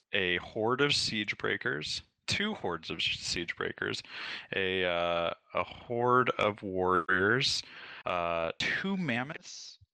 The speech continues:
an army standard, nothing on him, uh, captain on a chariot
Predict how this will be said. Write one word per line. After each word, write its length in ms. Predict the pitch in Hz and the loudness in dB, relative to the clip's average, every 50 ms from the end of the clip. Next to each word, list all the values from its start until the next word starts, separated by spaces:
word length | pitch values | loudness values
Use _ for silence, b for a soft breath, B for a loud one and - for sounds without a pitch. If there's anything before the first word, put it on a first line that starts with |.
| _ _ _ _ _ _ _ _ _ _ _ _ _ _ _ _ _ _ _ _ _ _ _ _ - - | _ _ _ _ _ _ _ _ _ _ _ _ _ _ _ _ _ _ _ _ _ _ _ _ -6 -2
an 160 | 98 101 98 | -2 0 0
army 380 | - - 101 110 120 131 131 | 2 4 4 4 4 4 2
standard, 600 | 127 - - - 135 139 143 151 165 180 202 196 B B B B B B B B B B _ _ _ _ _ _ _ _ _ - | 0 0 0 0 0 0 0 0 0 0 0 -2 B B B B B B B B B B _ _ _ _ _ _ _ _ _ -6
nothing 320 | 101 113 - - 131 123 | -4 -2 -2 0 2 4
on 200 | 120 117 117 117 | 6 6 6 6
him, 160 | 127 - 143 - - - - - B B B B B B B B - | 4 2 2 0 -2 -8 -12 -10 B B B B B B B B 4
uh, 760 | - 104 101 101 92 92 92 90 90 90 87 87 87 90 - - - - _ - - 120 - - | 6 8 8 8 8 6 6 6 6 6 4 4 4 2 2 0 -4 -10 _ -16 -14 -10 -4 0
captain 600 | - - - - 127 - - - 170 165 160 160 | 2 2 4 4 2 2 2 0 0 0 0 0
on 260 | - - - 127 123 | 0 -2 -2 -4 -4
a 60 | 117 104 - | -8 -12 -8
chariot 840 | - - - - 147 143 151 117 78 76 - - - - - - | -6 -6 -4 -4 -2 -2 0 0 0 0 0 -2 -2 -4 -4 -4